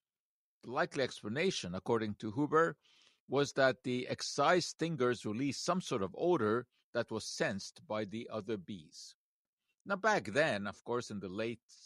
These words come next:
seventeen hundreds, there was no way to determine what specific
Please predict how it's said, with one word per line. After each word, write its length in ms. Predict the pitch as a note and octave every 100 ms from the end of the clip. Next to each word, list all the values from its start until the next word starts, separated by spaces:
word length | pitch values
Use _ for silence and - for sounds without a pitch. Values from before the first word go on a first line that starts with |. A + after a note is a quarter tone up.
| -
seventeen 560 | - A2+ G#2 F#2+ F#2+ E2
hundreds, 540 | F2+ F3 G2+ E2+ - _ _ _
there 100 | A#2
was 140 | G#2+ C#3
no 120 | D3
way 220 | C3+ B2+
to 140 | -
determine 680 | F#2+ G#2+ - F#3 D3 G#2+ G#2
what 160 | A2 -
specific 500 | - A2 - A2